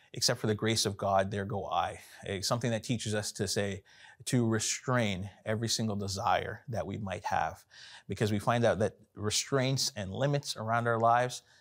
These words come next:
they are actually good, helpful bounds. And when we step outside of them, we actually end,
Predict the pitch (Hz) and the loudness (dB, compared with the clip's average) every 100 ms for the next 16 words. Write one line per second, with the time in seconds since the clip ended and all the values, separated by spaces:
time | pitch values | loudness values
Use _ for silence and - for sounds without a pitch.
0 | - _ - 104 117 120 110 110 110 104 | -20 _ -10 -2 0 2 2 0 -2 -4
1 | 98 113 107 104 - 113 - - 104 98 | -2 0 0 -2 -2 -4 -4 -6 -4 -2
2 | 82 80 85 - 98 101 104 90 - 175 | -2 -2 -6 -4 0 2 2 2 2 2
3 | 123 110 - 104 90 90 85 92 104 98 | 4 2 0 -4 -4 -6 -8 -2 0 0
4 | - 95 - 107 95 95 | -2 -6 -4 -2 -2 -2